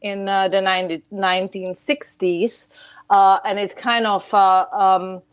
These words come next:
branched out from, uh, the discipline of marketing, um, that, uh, was launched in about twenties, thirties. Um, and, um, but,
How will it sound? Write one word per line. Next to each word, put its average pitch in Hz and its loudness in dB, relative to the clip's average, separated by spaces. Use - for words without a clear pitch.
branched 202 -2
out 196 2
from, 180 0
uh, 190 -4
the 180 -4
discipline 190 -8
of 170 -6
marketing, 185 0
um, 175 2
that, 175 0
uh, 175 2
was 180 0
launched 180 0
in 175 -10
about 165 -4
twenties, 180 -4
thirties. 175 2
Um, 190 2
and, 214 -2
um, 202 2
but, 240 -2